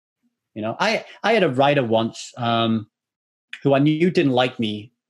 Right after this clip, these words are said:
and I went on to him in the Bahamas during P C A, and I said, "What's your problem with me?" You know? And this guy turned around and said to me, um, "You don't wanna, you don't wanna know." And I said, "No, I, I do wanna know."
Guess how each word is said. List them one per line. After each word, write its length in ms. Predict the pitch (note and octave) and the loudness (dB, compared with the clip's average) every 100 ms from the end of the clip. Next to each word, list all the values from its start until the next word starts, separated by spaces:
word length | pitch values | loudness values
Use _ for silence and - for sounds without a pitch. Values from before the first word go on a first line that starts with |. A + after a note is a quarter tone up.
| _ _ _ - | _ _ _ -6
and 140 | B2+ | -2
I 100 | B2+ | 0
went 300 | B2+ B2+ C#3+ E3 | 0 2 0 2
on 180 | C#3+ D#3+ - | -2 -2 -4
to 80 | C3 | -2
him 420 | A#2+ A2 G#2+ G#2+ | 0 0 -4 -6
in 300 | B2+ A#2+ A2+ | -2 0 0
the 280 | A2+ A#2+ A2+ A#2 | 0 0 0 -2
Bahamas 580 | A#2 B2+ B2+ A2+ G#2 | -2 0 0 0 -4
during 280 | - A#2 A2 | -6 -4 -4
P 180 | - A#2 | -6 -10
C 200 | - A2+ | -4 -2
A, 240 | A2 G#2+ G#2+ _ _ _ _ _ _ | -2 -6 -14 _ _ _ _ _ _
and 380 | B2 A#2+ A#2+ A2+ | -2 0 0 0
I 80 | A#2+ | -2
said, 400 | - - B2 A#2+ | -2 -2 0 0
"What's 220 | C3 A#2+ | -2 -4
your 80 | A#2 | -6
problem 340 | - A#2 A2+ G#2 | -2 -2 -2 -6
with 120 | F#2+ | -6
me?" 100 | G2 | -8
You 180 | - G2+ | -8 -6
know? 240 | A2+ C#3 _ _ _ _ _ _ _ _ _ - - | -6 -8 _ _ _ _ _ _ _ _ _ -14 -6
And 80 | B2 | -4
this 140 | A#2+ | -2
guy 240 | - B2+ A#2+ | 0 0 0
turned 340 | - A#2+ A#2 | -2 0 0
around 140 | A#2 A#2 | 0 -2
and 80 | |
said 220 | - A#2+ A2+ | -4 -4 -2
to 60 | |
me, 300 | A2+ A2+ A2 | 0 0 0
um, 420 | G#2+ G#2+ G#2 G2 _ - | 0 -2 -4 -6 _ -6
"You 120 | A#2+ | -4
don't 180 | A#2 A#2+ | 0 0
wanna, 260 | A2+ G#2+ - | 0 -4 -8
you 80 | A#2 | -6
don't 160 | A2 G#2+ | -6 -4
wanna 100 | G2+ | -6
know." 260 | F2+ F2 | -8 -10
And 80 | F#2+ | -12
I 80 | G#2 | -12
said, 260 | - G#2+ | -10 -8
"No, 100 | G#2+ | -4
I, 60 | G#2+ A2+ A#2 | -4 -4 -8
I 60 | - | -6
do 120 | A#2 | -4
wanna 180 | G#2 | -4
know." 140 | F#2+ | -10